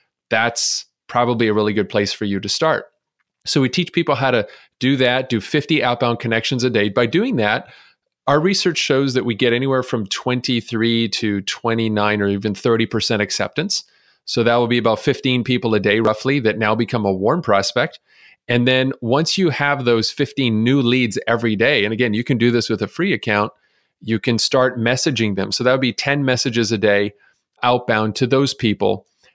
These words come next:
trying to build a relationship, adding value to them. And there's a whole bunch of different, like, email strategies we teach around that, how to add value before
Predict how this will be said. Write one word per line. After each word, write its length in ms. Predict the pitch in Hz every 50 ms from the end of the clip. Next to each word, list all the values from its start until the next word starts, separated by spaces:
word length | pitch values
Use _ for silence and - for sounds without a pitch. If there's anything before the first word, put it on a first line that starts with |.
| _ _ _
trying 280 | - - 131 135 147
to 80 | 143 156
build 240 | 123 135 131 117 123
a 40 |
relationship, 600 | 113 110 107 104 107 110 - - 113 - 120 - - -
adding 360 | 120 113 131 147 151 139 123 101
value 520 | 92 113 110 104 110 120 127 123 117 113
to 180 | 98 - 120 107
them. 380 | 92 101 98 104 104 110 131 - _ _ _ _ _ _ _ _
And 100 | - 117
there's 140 | 110 113 107
a 60 | 113
whole 160 | 101 110 123 117
bunch 200 | 120 113 - 117
of 80 | 104
different, 300 | 101 110 - - 113 -
like, 260 | 107 104 98 - - - 131
email 320 | 120 113 113 110 104 104
strategies 580 | - - - 110 101 101 101 101 110 107 98 95
we 120 | 101 98
teach 280 | 95 - 160 170 - -
around 280 | 107 98 95 95 98
that, 300 | 98 98 98 107 - - _
how 160 | - - 113 107
to 140 | 113 - 113
add 180 | 107 104 101
value 380 | 95 117 98 98 104 107 104 104
before 640 | 95 101 95 - - - 110 107 104 104 104 101